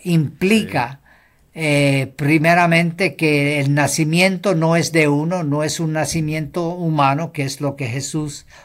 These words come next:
Speaker 1: obviamente nos enseña aquí, pero también que el nacimiento tiene su raíz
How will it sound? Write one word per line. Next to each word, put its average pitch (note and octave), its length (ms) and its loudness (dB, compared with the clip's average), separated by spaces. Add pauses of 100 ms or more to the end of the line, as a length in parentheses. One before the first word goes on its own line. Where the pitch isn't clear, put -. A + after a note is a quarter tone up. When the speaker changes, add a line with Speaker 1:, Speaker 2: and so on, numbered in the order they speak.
(100)
Speaker 1:
obviamente D#3 720 0
nos C#3+ 220 -2
enseña E3 560 0
aquí, C3+ 400 -10 (420)
pero F3+ 260 2
también E3+ 440 0
que D#3+ 100 -2
el D3 120 0
nacimiento D#3 960 -2 (320)
tiene E3+ 380 2
su E3 300 0
raíz C#3+ 800 0